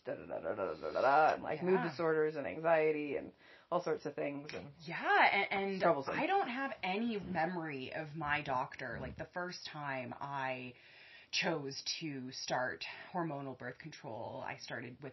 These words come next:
Speaker 2: the pill, pills, many different <laughs> types, 'cause they weren't working for me. But I have
Speaker 1: Mm.
Speaker 2: no memory of any risks, side effects,
Speaker 1: Mm.
Speaker 2: nothing was
Speaker 1: Little,
Speaker 2: presented to me.
Speaker 1: little piece of paper that comes with the pills, probably,
Speaker 2: Yeah,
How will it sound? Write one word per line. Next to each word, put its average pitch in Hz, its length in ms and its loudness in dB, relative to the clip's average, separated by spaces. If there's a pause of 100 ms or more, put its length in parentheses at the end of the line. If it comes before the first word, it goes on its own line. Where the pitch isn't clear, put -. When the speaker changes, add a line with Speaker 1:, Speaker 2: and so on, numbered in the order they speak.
Speaker 2:
the - 60 -14
pill, 131 560 -6 (260)
pills, 147 400 -6 (220)
many 147 220 -6
different 294 320 8
<laughs> 220 120 8
types, 294 220 8 (680)
'cause 247 200 2
they 233 100 6
weren't 226 240 2
working 359 440 8
for 262 140 2
me. 240 360 -2 (360)
But 214 200 8
I 226 160 8
have 262 180 6
Speaker 1:
Mm. 233 80 2 (160)
Speaker 2:
no 294 340 8
memory 247 640 2
of 170 180 -2 (240)
any 233 640 2 (140)
risks, 175 480 -2 (420)
side 165 240 4
effects, 180 420 0
Speaker 1:
Mm. 160 420 2 (240)
Speaker 2:
nothing 156 600 0 (120)
was - 20 -8
Speaker 1:
Little, 196 180 2
Speaker 2:
presented 156 500 -6
to - 100 -10
me. 143 220 -10
Speaker 1:
little 185 180 6
piece 185 180 -4
of - 60 -20
paper 170 280 0
that 143 100 2
comes 151 200 -2
with 143 120 -8
the - 60 -6
pills, 160 420 -2
probably, 127 460 -2
Speaker 2:
Yeah, 165 100 -2